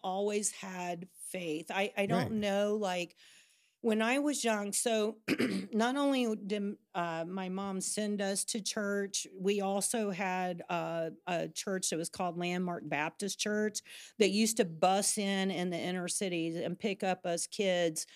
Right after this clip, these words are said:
Speaker 1: and take us to church. So
Speaker 2: Mm.
Speaker 1: we, I went to church a lot
Speaker 2: Sure.
Speaker 1: for when I was little.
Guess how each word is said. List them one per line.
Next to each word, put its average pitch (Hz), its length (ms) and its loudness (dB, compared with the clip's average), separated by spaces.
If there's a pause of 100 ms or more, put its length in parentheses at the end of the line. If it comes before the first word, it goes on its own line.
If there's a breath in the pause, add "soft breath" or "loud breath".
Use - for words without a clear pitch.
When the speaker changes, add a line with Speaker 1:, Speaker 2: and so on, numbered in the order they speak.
(260 loud breath)
Speaker 1:
and 180 180 0
take 190 300 0
us 160 200 2
to 165 120 -6
church. 156 520 -4
So 180 200 2
Speaker 2:
Mm. 113 240 2
Speaker 1:
we, 240 280 4
I 254 100 4
went 320 240 2
to 190 80 -4
church 190 420 -4
a 143 100 -4
lot 160 640 -2
Speaker 2:
Sure. 185 280 4
Speaker 1:
for 185 180 -2
when 185 180 0
I 170 140 -4
was 160 140 -4
little. 160 340 -2